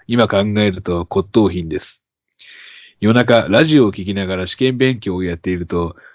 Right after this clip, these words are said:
どこからか電子音が聞こえてきます。時間は二十四時を回って一時とか二時だったと思います。音はすぐにしなくなりました。ラジオから聞こえてきたのかなと考え、すぐに忘れました。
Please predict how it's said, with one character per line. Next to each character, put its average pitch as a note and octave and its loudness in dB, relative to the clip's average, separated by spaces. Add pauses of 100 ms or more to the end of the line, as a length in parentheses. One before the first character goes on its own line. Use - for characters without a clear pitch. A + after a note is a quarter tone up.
(140)
ど A#2 4
こ B2 4
か F#2+ 0
ら F2 -4
か F#2 -4
電 A#2 4
子 C3+ 0
音 G#2 4
が F#2+ -4
聞 - -14
こ F2+ -4
え E2+ -6
て D2+ -10
き D#2 -12
ま C#2 -12
す。 - -16 (500)
時 F#2+ -4
間 C3 4
は A#2+ 6
二 C#3 2
十 A#2+ 4
四 A#2 4
時 G#2+ -2
を F2+ -2
回 F#2 -2
っ - -2
て - -2
一 G2+ 4
時 A2+ 0
と F#2+ 2
か F2+ -2
二 A2+ 2
時 A2+ -2
だ F#2+ 2
っ - -14
た F#2 -4
と E2+ -4
思 D#2+ -6
い D#2 -8
ま D2+ -8
す。 - -12 (220)
音 G2 4
は A2 6
す C#3+ 4
ぐ B2+ 4
に F#2 0
し - -6
な F2+ -4
く F#2 -6
な F2 -2
り E2+ -4
ま E2+ -4
し - -8
た。 - -16 (380)
ラ C3+ 6
ジ G#3+ 6
オ E3 8
か B2+ 2
ら G#2 2
聞 - -8
こ A2 2
え G#2+ 0
て G2+ -4
き - -12
た A2+ -2
の F#2+ -2
か F2 -8
な F2 -6
と F#2 -8
考 - -8 (180)
え、 E2 -6 (200)
す D3+ 4
ぐ C3+ 4
に C3+ 2
忘 F#2+ -2
れ F2+ -4
ま E2+ -8
し - -12
た。 - -16